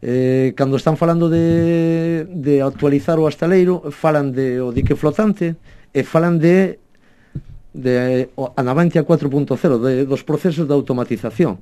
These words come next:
Eh, eso é, hoxe en día, o, o, o que fai competir a, a industria. Eh, <laughs> esta, eso está literalmente, eh, literalmente unido co,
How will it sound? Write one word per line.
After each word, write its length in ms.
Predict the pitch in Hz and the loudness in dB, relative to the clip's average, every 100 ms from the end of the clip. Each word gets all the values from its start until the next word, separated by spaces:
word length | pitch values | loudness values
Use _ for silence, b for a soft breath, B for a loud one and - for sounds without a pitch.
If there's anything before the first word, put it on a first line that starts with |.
| 101 110 | -14 -14
Eh, 560 | 110 117 120 120 135 | -8 -6 -6 -6 -6
eso 160 | - 151 | -2 2
é, 240 | 156 156 | 2 2
hoxe 320 | 139 151 151 | -2 -6 -4
en 80 | 147 | 0
día, 160 | 170 165 | 0 0
o, 240 | 147 139 | -2 -6
o, 160 | 135 127 | -8 -10
o 280 | 170 - 160 | -12 -14 -8
que 80 | 131 | -2
fai 160 | 160 | 0
competir 400 | 147 143 127 135 | 0 0 0 0
a, 320 | 104 113 117 117 | -2 -2 -4 -4
a 80 | |
industria. 400 | 120 147 - - 85 b b b b b b - | -4 -4 -6 -10 -20 b b b b b b 4
Eh, 360 | 143 143 143 _ _ _ 123 | 6 8 4 _ _ _ -10
<laughs> 340 | 101 117 135 | -8 -8 -6
esta, 220 | 143 - | -6 -2
eso 200 | 180 - | -2 0
está 320 | 180 208 196 185 | 0 2 2 0
literalmente, 880 | 175 143 160 160 170 160 143 139 - - | -2 0 0 0 0 -2 -6 -10 -16 -10
eh, 400 | 143 131 139 143 _ _ _ | -8 -8 -10 -14 _ _ _
literalmente 840 | 139 131 135 143 156 - 139 131 - B B B B | -8 -4 0 2 4 4 4 2 -4 B B B B
unido 500 | 143 143 190 180 151 | 0 6 8 6 4
co, 480 | 123 127 120 113 107 | -2 -2 -2 -4 -8